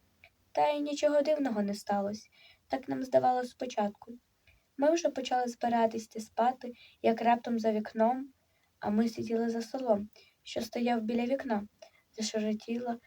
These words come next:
суха трава. Спочатку ніхто з нас не звертав уваги на дивні звуки, але вони ставали все виразнішими. Було почуття, що хтось ходить під вікнами. Нас тоді пробрало, тремтіло, мало як людей блукають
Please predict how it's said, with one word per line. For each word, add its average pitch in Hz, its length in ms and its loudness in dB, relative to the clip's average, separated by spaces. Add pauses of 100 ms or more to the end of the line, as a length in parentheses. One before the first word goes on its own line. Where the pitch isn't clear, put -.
(340)
суха 214 400 -4
трава. 214 420 -2 (180)
Спочатку 311 540 -2
ніхто 240 420 -4
з 226 80 -6
нас 226 320 -8 (280)
не 254 80 -6
звертав 269 420 2
уваги 202 400 -2 (680)
на 254 100 4
дивні 233 320 0
звуки, 226 380 -4 (280)
але 240 140 0
вони 240 220 2
ставали 277 440 2
все 262 240 -10
виразнішими. 220 840 -2 (340)
Було 247 240 -2
почуття, 247 360 -4
що - 280 -8
хтось 247 280 -6
ходить 240 560 -4 (500)
під 226 140 -4
вікнами. 226 640 -2 (260)
Нас 233 240 0
тоді 226 260 -12
пробрало, 233 680 0
тремтіло, 226 640 -2 (280)
мало 262 400 6
як 262 320 -2
людей 247 420 4
блукають 214 720 0